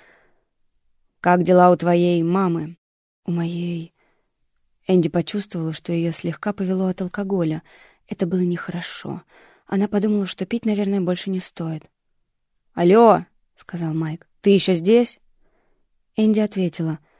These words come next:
«У моей мамы все хорошо. Ей просто нужно немного отдохнуть».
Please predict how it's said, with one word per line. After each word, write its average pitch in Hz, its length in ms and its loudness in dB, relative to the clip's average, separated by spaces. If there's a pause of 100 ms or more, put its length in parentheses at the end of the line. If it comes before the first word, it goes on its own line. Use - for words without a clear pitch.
(600)
«У 208 60 -4
моей 196 600 -2
мамы 196 280 -2
все 175 200 -12
хорошо. 156 500 -10 (880)
Ей 202 240 -2
просто 190 320 -6
нужно 185 240 0
немного 180 400 -2
отдохнуть». 165 640 -10